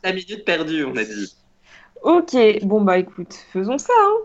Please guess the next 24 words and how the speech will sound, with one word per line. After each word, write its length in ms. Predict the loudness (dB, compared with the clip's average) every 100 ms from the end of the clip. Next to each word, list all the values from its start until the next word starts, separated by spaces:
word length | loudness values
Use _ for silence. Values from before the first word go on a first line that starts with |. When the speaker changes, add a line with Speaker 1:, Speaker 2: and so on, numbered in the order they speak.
| -2
Speaker 2:
Donc, 480 | -2 0 -2 -2 0
euh, 120 | 0 -2
ce 220 | -6 -6
soir, 340 | -2 2 2 2
on 120 | 2
va 160 | 0
parler 400 | 2 2 2 0
des 360 | 0 0 0 0
upfronts. 760 | 0 -2 -2 2 4 4 2 -2 0 2 4 4 0 _ _ _ _ _
Et 80 | -4
les 220 | 0 0
upfronts 520 | -2 -6 -6 -4 -2 0
de 140 | 2
cette 240 | 2 0
année, 380 | 2 2 2 0 -4
c'était, 540 | -8 -8 -2 0 0 -2
euh, 480 | 0 0 0 -2 -4 -6 -8
c'était 420 | -8 -10 -2 0
un 120 | 2 4
peu 160 | 4
particulier. 800 | 4 0 -2 -2 -2 2 2 0 -8 -20 _ _
Mais 140 | 2 4
déjà, 520 | 4 4 4 2 0
euh, 400 | 0 2 2 0